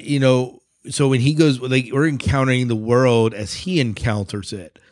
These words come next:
So it's not like, we aren't really stepping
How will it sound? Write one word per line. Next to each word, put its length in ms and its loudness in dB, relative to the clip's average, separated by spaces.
So 160 2
it's 160 0
not 320 0
like, 320 2
we 120 0
aren't 200 0
really 220 2
stepping 680 -4